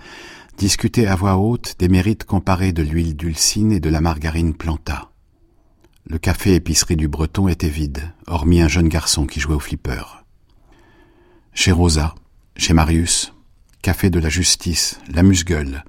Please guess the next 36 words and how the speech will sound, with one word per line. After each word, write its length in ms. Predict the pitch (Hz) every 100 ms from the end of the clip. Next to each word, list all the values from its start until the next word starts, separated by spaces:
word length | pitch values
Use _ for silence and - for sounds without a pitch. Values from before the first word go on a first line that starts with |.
| _ _ _
le 140 | 71 78
bar 280 | 76 85 78
du 120 | 76
gaz. 480 | 76 67 65 - - - _ _ - - - - - - - -
Les 160 | 76 80
cafés, 440 | 101 - 107 110
restaurants, 600 | 95 87 - 87 95 101
hôtels, 440 | 87 82 101 104 92
plus 220 | - 92
misérables 560 | 87 85 87 92 80
les 240 | 78 78 85
uns 80 | 85
que 100 | 78
les 180 | 76
autres, 300 | 92 98 -
se 180 | 76 -
succédaient 560 | - - - 82 73 71
maintenant. 540 | 65 - 65 64 - _ _ _ _ _ _ _ -
Au 80 | 80
fil 240 | - 92
des 200 | 82 78
années, 260 | 82 85 101
les 140 | 82
propriétaires 640 | - 85 87 82 - 95 87
avaient 160 | 85
revendu 400 | 78 82 85 82
leur 160 | 82 76
affaire 340 | 73 - 85
à 80 | 78
des 220 | 73 73
Algériens 520 | 78 73 76 78 98 98 - - - - -
et 120 | 95 85
ceux-ci 340 | - 87 110
conservaient 500 | - 90 95 78 90
l'enseigne 460 | 87 82 87 82 76
d'origine. 640 | 73 73 67 67 - -